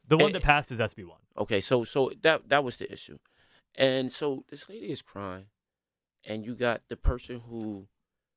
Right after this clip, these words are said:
Speaker 2: you know, runs, is running it at the time, and then you have other people, and, and the atmosphere is just so, like, so chummy and fake.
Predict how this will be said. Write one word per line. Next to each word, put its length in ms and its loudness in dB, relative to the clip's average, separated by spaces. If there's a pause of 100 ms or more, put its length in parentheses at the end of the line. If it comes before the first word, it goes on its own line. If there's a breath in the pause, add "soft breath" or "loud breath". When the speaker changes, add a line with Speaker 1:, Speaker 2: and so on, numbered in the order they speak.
(260)
Speaker 2:
you 100 -8
know, 300 -2 (280)
runs, 480 -2 (280)
is 200 -8
running 300 2
it 120 -2
at 120 2
the 100 -8
time, 420 -6 (540)
and 140 -6
then 100 -4
you 140 -6
have 300 2
other 220 2
people, 320 -2 (320 loud breath)
and, 180 0 (200)
and 260 -2
the 180 4
atmosphere 920 0
is 240 -2
just 300 -2
so, 280 -2 (1200)
like, 220 2
so 380 2
chummy 520 4
and 100 -2
fake. 460 2